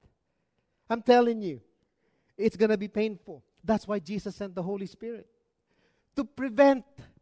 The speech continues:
that. Do you think God wants to discipline? Do you think God enjoys disciplining people? No. That's why he sent the Holy Spirit.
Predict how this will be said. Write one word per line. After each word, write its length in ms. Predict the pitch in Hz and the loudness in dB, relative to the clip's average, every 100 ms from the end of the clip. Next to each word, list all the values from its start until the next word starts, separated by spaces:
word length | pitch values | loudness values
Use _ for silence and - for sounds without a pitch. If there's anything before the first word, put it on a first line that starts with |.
| _ | _
that. 300 | 190 202 127 - _ _ _ _ _ _ | -2 -2 -2 -14 _ _ _ _ _ _
Do 80 | 240 | -8
you 80 | 277 | -4
think 220 | 440 415 | -2 0
God 160 | 254 208 | -2 -2
wants 220 | 214 - | -8 -10
to 80 | 190 | -10
discipline? 600 | 156 170 220 - 320 330 _ _ _ _ 175 | -8 -8 -12 -14 -14 -16 _ _ _ _ -10
Do 80 | |
you 60 | 247 | -8
think 140 | 262 | 0
God 140 | 240 226 | 2 2
enjoys 600 | 190 147 160 175 226 302 | -2 -8 -8 -8 -8 -12
disciplining 600 | 190 320 370 - 415 403 | -14 -12 -12 -10 -12 -10
people? 340 | 403 403 415 349 _ _ _ _ _ _ _ _ _ _ | -12 -12 -14 -20 _ _ _ _ _ _ _ _ _ _
No. 520 | 453 480 480 311 143 - _ _ _ _ - | -4 -2 0 0 -2 -8 _ _ _ _ -8
That's 100 | 392 | 0
why 120 | 285 | 2
he 40 | |
sent 180 | 262 277 | 2 0
the 60 | 262 | 0
Holy 240 | 269 277 | 0 -2
Spirit. 480 | - - 285 269 | -4 -6 -8 -8